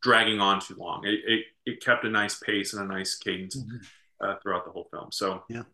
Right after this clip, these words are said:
Speaker 1: um, obviously, I think we both, uh, found this to be favorable. I don't remember. It's been so long since we've done a
Speaker 2: Mm-hmm.
Speaker 1: Movie Mania, what our rating system was.
Speaker 2: Uh, I think it was, like, main event,
Speaker 1: Oh, yeah.
Speaker 2: intermission, curtain,
Speaker 1: Yeah.
Speaker 2: joker.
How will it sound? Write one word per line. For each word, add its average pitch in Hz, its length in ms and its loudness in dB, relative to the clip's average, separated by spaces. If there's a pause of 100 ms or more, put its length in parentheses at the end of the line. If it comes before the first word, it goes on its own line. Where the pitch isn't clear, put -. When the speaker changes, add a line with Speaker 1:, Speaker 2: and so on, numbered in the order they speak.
(760)
Speaker 1:
um, 98 340 4
obviously, 131 580 6
I 107 140 8
think - 300 -4
we 110 80 -2
both, 110 520 6
uh, 98 600 4 (120)
found 113 320 6
this 107 200 2
to 104 40 -4
be 98 120 -2
favorable. 143 680 6 (340)
I 117 80 8
don't 135 180 6
remember. 123 360 8
It's 110 140 4
been 113 160 -2
so 110 160 0
long 110 180 4
since - 220 -8
we've 104 100 -2
done 117 140 10
a - 20 12
Speaker 2:
Mm-hmm. 113 80 8
Speaker 1:
Movie 104 120 -4 (120)
Mania, 104 260 2
what 104 140 6
our 101 180 10
rating 123 360 8
system 123 400 2
was. 110 600 4
Speaker 2:
Uh, 131 260 2
I 135 40 4
think 160 140 8
it 160 40 12
was, 127 120 8
like, 101 120 8
main 135 240 10
event, 135 640 6 (400)
Speaker 1:
Oh, 190 200 12
yeah. 165 180 12
Speaker 2:
intermission, 135 680 8
curtain, 139 680 4 (420)
Speaker 1:
Yeah. 127 280 8
Speaker 2:
joker. 139 400 2